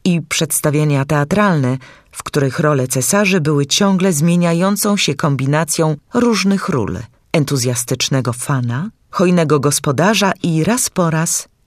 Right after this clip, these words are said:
artysty. Zapanowała tendencja, by wrzucać te wszystkie zabawy do jednego worka, często pod szyldem chwytliwego, lecz zwodniczego hasła Juvenalisa,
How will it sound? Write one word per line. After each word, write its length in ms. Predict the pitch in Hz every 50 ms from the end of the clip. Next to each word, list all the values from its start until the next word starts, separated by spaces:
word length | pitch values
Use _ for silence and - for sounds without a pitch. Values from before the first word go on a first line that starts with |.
| _ -
artysty. 580 | 247 254 - - 294 254 - - - - - 127 127 - - _ _ _ _ _ _ -
Zapanowała 680 | 175 170 202 202 214 208 208 196 170 233 285 320 302 262
tendencja, 840 | - 208 185 170 170 160 170 151 139 120 - - - 151 175 202 220 _ _ _ -
by 220 | - 156 185 180
wrzucać 600 | 147 143 156 160 226 262 - - 226 196 - -
te 120 | - 175 147
wszystkie 500 | - - - 277 - - - - 220 185
zabawy 440 | 147 165 147 156 196 214 185 196
do 120 | 160 139 175
jednego 460 | 170 170 165 143 160 160 143 151 147
worka, 500 | 117 123 95 - - - - - - - - _ _ _
często 460 | - - 190 135 123 - - - 147 147
pod 220 | - 156 147 -
szyldem 460 | - - 139 127 113 131 131 127 123 123 -
chwytliwego, 960 | - - - - 294 285 - 185 170 180 131 120 110 104 - 127 135 170 196 - - - - - - -
lecz 320 | - 202 214 214 - - - -
zwodniczego 840 | 202 165 165 160 175 185 151 151 170 170 170 - 269 277 214 240 202
hasła 540 | - - 196 196 - - - 180 175 175 175 - - _ _ -
Juvenalisa, 1120 | 170 160 185 202 170 190 190 180 170 175 175 165 147 165 143 - - - - - - -